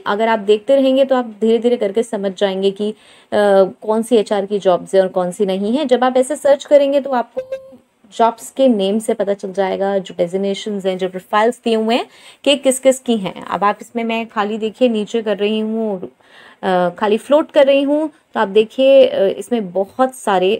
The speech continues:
profiles हैं एचआर के। हम बात करेंगे धीरे धीरे करके सभी profiles के बारे में, और ये बिल्कुल फ्री तरीका है, Means आपने कुछ नहीं करा, बस Google पे Indeed type करा और एचआर jobs type करी और अपनी location type करी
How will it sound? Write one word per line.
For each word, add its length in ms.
profiles 520
हैं 240
एचआर 340
के। 120
हम 240
बात 240
करेंगे 320
धीरे 280
धीरे 200
करके 400
सभी 300
profiles 420
के 100
बारे 260
में, 240
और 200
ये 380
बिल्कुल 280
फ्री 320
तरीका 380
है, 180
Means 260
आपने 240
कुछ 260
नहीं 120
करा, 160
बस 140
Google 300
पे 160
Indeed 300
type 280
करा 140
और 120
एचआर 320
jobs 380
type 240
करी 140
और 120
अपनी 220
location 460
type 260
करी 200